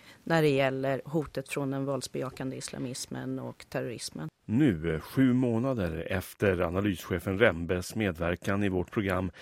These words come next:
Speaker 2: så står det också i Säpos rapport. Hotet från våldsbejakande islamistisk extremism är inte ett samhällshot i Sverige, enligt Säpo. Men det kan vara det, ett hot alltså mot enskilda och grupper, framförallt i andra länder.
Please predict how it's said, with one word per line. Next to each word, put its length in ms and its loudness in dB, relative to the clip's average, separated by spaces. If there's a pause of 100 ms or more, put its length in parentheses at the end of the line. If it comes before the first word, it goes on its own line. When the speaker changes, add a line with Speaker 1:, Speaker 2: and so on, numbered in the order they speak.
(140)
Speaker 2:
så 180 -4
står 340 4
det 140 4
också 420 -2
i 160 0
Säpos 640 -2
rapport. 640 -4 (320)
Hotet 480 2
från 260 2
våldsbejakande 1000 2
islamistisk 920 -2
extremism 800 -4 (380)
är 340 2
inte 580 0 (320)
ett 220 -4
samhällshot 1000 -2
i 60 -14
Sverige, 540 -4 (240)
enligt 240 -4
Säpo. 400 -10 (420)
Men 180 2
det 60 4
kan 380 0
vara 300 6
det, 180 2 (280)
ett 180 -4
hot 300 0
alltså 320 -2
mot 200 -2
enskilda 540 0
och 180 0
grupper, 420 -2
framförallt 460 2
i 140 2
andra 500 0
länder. 480 -8